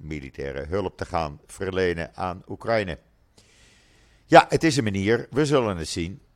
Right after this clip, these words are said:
En de minister van, eh, eh, Handel van Bahrein, eh, die is in, eh, of het, eigenlijk moet ik zeggen, de minister van Industrie en, eh, Handel,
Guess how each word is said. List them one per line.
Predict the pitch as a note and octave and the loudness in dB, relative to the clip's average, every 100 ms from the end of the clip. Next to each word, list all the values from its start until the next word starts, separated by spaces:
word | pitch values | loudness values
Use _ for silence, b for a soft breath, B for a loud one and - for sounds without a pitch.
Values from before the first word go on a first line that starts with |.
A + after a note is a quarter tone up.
| _ _ _ | _ _ _
En | C#3+ | -2
de | D3 | -2
minister | D3+ E3+ - D#3+ | -2 -2 -2 -2
van, | D3 C3+ B2 B2+ B2+ A2+ - _ _ _ _ _ - - b b b | 0 0 -2 -2 0 -2 -8 _ _ _ _ _ -20 -20 b b b
eh, | - B2 A#2 A2 G#2+ G#2 G2+ F#2 | -4 0 4 4 4 2 2 0
eh, | - - _ _ _ _ - | -4 -12 _ _ _ _ -18
Handel | - D3+ F3 C3+ F#2+ - | 0 2 4 4 2 -4
van | - B2+ G#2+ - G2+ | -2 -2 -2 -6 -4
Bahrein, | A2+ G#2 A#2+ D3+ G2 A#2 C#3+ _ _ b b b b b | 0 0 0 0 0 -4 -14 _ _ b b b b b
eh, | - D3 C#3 - | -4 0 2 0
die | C3+ D#3 | -6 -2
is | D3 C#3+ | 0 -2
in, | C3+ B2 B2+ | -6 -8 -6
eh, | B2 A#2+ A2+ A2 - _ _ _ - | -2 0 0 -2 -6 _ _ _ -14
of | E2 | -12
het, | E2 D2+ | -10 -6
eigenlijk | E2+ G2 G2+ E2+ | -2 -2 -2 -8
moet | F2+ | -8
ik | D#2 | -8
zeggen, | G#2 D#2+ | -6 -6
de | F2 | -6
minister | F2+ F#2+ F2+ D#2 | -6 -8 -8 -10
van | E2+ | -10
Industrie | F#2 E2 D2+ - G#2+ A2+ - _ b b b b _ - | -10 -10 -12 -10 -8 -8 -10 _ b b b b _ -4
en, | G2 G2 F2+ F2 F2 | -2 -2 -4 -10 -8
eh, | F2 E2 D#2+ | -6 -4 -6
Handel, | D#2+ E2+ D#2+ D#2+ G#2 | -6 -8 -6 -6 -8